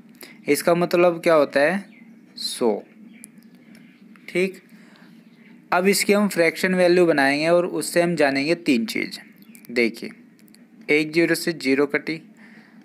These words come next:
दो एकम दो और दो पंजे दस। इसकी फ्रैक्शन वैल्यू क्या आई? एक बटे पाँच। अब इसमें आपको देखना है हमारे पास जो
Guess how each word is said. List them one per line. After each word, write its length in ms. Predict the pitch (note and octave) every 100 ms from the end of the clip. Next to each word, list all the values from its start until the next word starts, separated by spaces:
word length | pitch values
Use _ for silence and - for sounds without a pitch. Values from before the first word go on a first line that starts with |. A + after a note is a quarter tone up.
| - - A#2+
दो 180 | C3+ D3
एकम 380 | D#3 E3+ E3
दो 140 | C#3 D3 E3 - - - -
और 120 | C3+
दो 180 | C3 B2+
पंजे 380 | - A#2+ C#3 D#3 - -
दस। 340 | - - - - -
इसकी 260 | D#3 - G3
फ्रैक्शन 460 | - E3+ E3+ G3 F3+
वैल्यू 340 | F3 E3+ F3
क्या 140 | E3+ D3
आई? 220 | D#3+ - -
एक 280 | D#3 D#3+ C#3
बटे 360 | A#2+ - D3 F3 - - -
पाँच। 380 | - - - - - - - - -
अब 180 | D#3+ F3
इसमें 360 | F3 G3 G#3+ G#3
आपको 580 | D#3+ D#3 - F#3 G3+ G3
देखना 460 | D3 D3 D#3 F3
है 400 | D3 B2 D3 G3+ - - - - - - - - -
हमारे 420 | - C3 C#3+ E3+
पास 280 | G3 F#3 F#3+
जो 200 | F3+ G3+